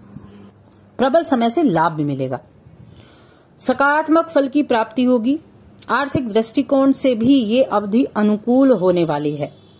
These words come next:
इस दौरान आप एक से ज्यादा स्रोतों से कमाई कर सकते हैं। आपकी कमाई के स्रोत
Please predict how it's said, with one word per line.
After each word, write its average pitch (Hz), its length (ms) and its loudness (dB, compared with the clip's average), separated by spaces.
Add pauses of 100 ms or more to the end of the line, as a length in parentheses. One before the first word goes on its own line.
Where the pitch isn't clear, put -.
(400)
इस 170 100 -4
दौरान 170 380 0
आप 233 240 -4
एक 180 200 -4
से 240 200 -2
ज्यादा 160 480 -2
स्रोतों 208 360 -4
से 233 180 -4
कमाई 226 300 -4
कर 208 140 -8
सकते - 340 -12
हैं। 156 180 -12 (760)
आपकी 160 240 -8
कमाई 185 340 -4
के 196 140 -8
स्रोत 202 580 -4